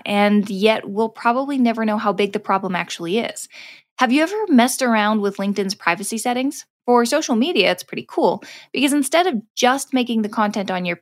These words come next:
page private, you can make your entire page appear invisible to anybody who doesn't share at least one professional connection with you. Great for keeping your business page private, but very bad when trying to figure out just how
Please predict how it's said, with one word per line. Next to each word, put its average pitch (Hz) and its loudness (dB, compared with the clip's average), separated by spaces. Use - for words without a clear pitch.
page 381 -2
private, - -2
you 226 -4
can 240 0
make 262 2
your 247 0
entire 240 0
page 226 -2
appear 202 -4
invisible 233 0
to - -8
anybody 220 2
who 214 -2
doesn't 190 0
share 190 -2
at - -4
least 190 -2
one 202 2
professional 190 -6
connection - -8
with 233 -4
you. - -12
Great 190 0
for 220 -6
keeping 254 -2
your 277 2
business 233 0
page 208 -2
private, 214 0
but 190 -4
very 233 0
bad 185 2
when 175 -8
trying 175 -6
to - -12
figure 170 -4
out 165 -2
just - -12
how 175 -4